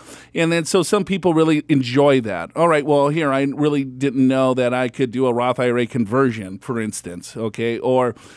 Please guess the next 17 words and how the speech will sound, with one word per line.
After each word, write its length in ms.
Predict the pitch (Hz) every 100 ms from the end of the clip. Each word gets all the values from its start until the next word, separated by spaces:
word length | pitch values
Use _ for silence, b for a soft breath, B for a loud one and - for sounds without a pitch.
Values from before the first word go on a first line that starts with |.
| B
you 100 | 139
know, 80 | 135
what 140 | 143
is 120 | 139
tax 320 | - 139 139 139
loss 240 | 135 104
harvesting 580 | 135 143 135 - 139 131
and 140 | 123 -
any 220 | 180 185
other 220 | 156 143
example 400 | 123 143 143 139
that 140 | 127 127
I 80 |
can 160 | 120 120
throw 200 | - 123
out 200 | 135 113
there. 240 | 101 69